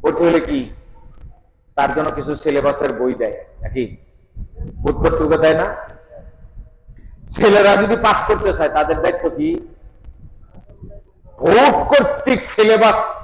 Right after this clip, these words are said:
করেই তাকে পাস করতে হবে। কেন করতে হবে তাকে? তার জানা আছে বোর্ড কর্তৃপক্ষ ওই সিলেবাসের বই থেকে প্রশ্ন করবে, ওই বই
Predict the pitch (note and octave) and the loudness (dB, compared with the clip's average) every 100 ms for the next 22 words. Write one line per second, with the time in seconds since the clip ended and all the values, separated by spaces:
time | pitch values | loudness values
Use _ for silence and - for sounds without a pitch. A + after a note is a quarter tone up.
0 | - F#3 F#3 A#3 - F#3+ E3+ E3 D#3+ - | -2 2 4 4 2 0 0 0 -2 -2
1 | - D#3+ - - D3 E3 A3+ - - - | -6 -6 -6 -4 0 0 0 -4 -6 -8
2 | - - - _ - - - B2+ - - | -8 -12 -16 _ -20 -14 -8 -6 -6 -6
3 | - - - - - - - - - - | -10 -10 -10 -10 -10 -14 -14 -14 -10 -8
4 | - - _ _ _ _ F3 G3 - G3+ | -8 -14 _ _ _ _ 0 2 2 2
5 | F#3+ F#3 F#3+ F3+ F#3 G#3 - - - - | 2 2 2 2 0 -2 -6 -8 -10 -10
6 | - - - - E3 D#3+ G3 G3 F3+ - | -8 -8 -8 -2 0 4 4 4 2 0
7 | D3 C#3+ - D3+ F#3 - F#3+ F#3 E3+ D#3 | 0 0 0 0 0 0 0 2 0 0
8 | C#3 D3 D3+ D#3 D3+ D#3+ D#3+ E3 E3 E3 | 2 2 4 2 0 2 4 4 0 0
9 | D3 D3 D3+ C#3+ C3+ C3 A#2+ A2+ - - | 0 -2 -4 -6 -6 -8 -10 -14 -20 -20
10 | - - - - - - - - D#5+ D#5+ | -20 -18 -18 -20 -20 -14 -10 -10 -12 -18
11 | - - - - - - - - - - | -20 -20 -20 -20 -18 -20 -20 -20 -20 -2
12 | E3 G3+ C4+ A#3 C#4 | 4 6 6 6 6